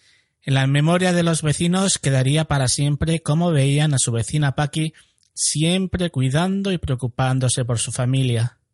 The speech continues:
Durante los dos últimos años, los niños habían faltado con mucha frecuencia a clase a causa de constantes enfermedades.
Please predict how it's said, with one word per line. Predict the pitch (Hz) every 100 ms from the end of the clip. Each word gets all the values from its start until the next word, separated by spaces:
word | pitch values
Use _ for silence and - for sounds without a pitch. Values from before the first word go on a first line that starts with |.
| _ _ _ _ _ _ _ _
Durante | - 123 123 117 120
los | 117 113
dos | 113 131 143 139 -
últimos | 143 131 135 127 123
años, | 143 143 151 165 165 - - _ _
los | 123 120 135
niños | 143 165 190 202 -
habían | 143 135 139
faltado | - 127 117 143 165 196 -
con | 131
mucha | 123 139 - 151
frecuencia | 135 123 135 143 - 156 131 123
a |
clase | 117 156 180 - 226 - _
a | 139
causa | - - 151 170 196
de | 165 143
constantes | - 131 120 120 - - 175 180 170 190 180
enfermedades. | 151 131 135 120 120 131 123 113 -